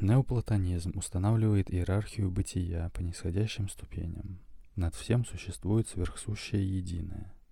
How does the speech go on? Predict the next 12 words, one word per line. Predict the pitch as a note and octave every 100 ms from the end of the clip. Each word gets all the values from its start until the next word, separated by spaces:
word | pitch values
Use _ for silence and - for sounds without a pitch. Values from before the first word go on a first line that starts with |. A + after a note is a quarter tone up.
| - - - - -
Оно | F#2+ F2+ A2+
эманирует | - F2+ F2 G2+ A2 G#2+ -
в | -
ум | - F#2 E2+ - -
или | F2+
nous, | E2+ E2+ E2 E2 - - - - - - - - -
где | F#2+ F2+
происходит | E2+ F2+ E2+ - G#2+ G#2+ F#2
дифференциация | F2+ E2+ - F2+ F2 F#2+ G#2+ - -
на | F2 F2
равносущее | F2 E2+ - G#2+ - -
множество | F2 F2 F#2 F#2+ -